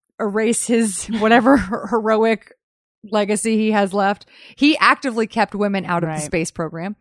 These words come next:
Speaker 1: The, one of the things, though, that I think have been surprising people that have been reading the book, um, was the cosmetics chapter.
Speaker 2: Mm-hmm.
Speaker 1: Because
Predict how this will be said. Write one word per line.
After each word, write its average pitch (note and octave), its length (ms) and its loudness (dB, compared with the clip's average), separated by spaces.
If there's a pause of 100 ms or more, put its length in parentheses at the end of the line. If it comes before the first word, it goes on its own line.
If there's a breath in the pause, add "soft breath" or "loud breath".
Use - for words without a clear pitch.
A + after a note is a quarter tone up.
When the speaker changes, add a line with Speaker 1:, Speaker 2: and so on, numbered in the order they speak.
(2250 soft breath)
Speaker 1:
The, C#4+ 140 -4
one F#4+ 160 0
of A#4+ 220 0
the - 60 -20
things, D#4 240 -4
though, B3+ 480 0 (160)
that A3 180 0
I A#3+ 60 2
think B3 320 -6 (460)
have G#3 240 -4
been A#3+ 160 -2
surprising A3 520 -4
people G3+ 520 -6
that F#3 220 -2 (220)
have G#3+ 120 -6
been F#3+ 140 -4
reading F#3 240 -4
the E3+ 80 -6
book, F3+ 380 -6 (440)
um, F3+ 480 -6 (580)
was G3 300 -4
the G3 100 -8
cosmetics F#3 840 -6
chapter. - 580 -8
Speaker 2:
Mm-hmm. F3 380 -8
Speaker 1:
Because G#3+ 720 -4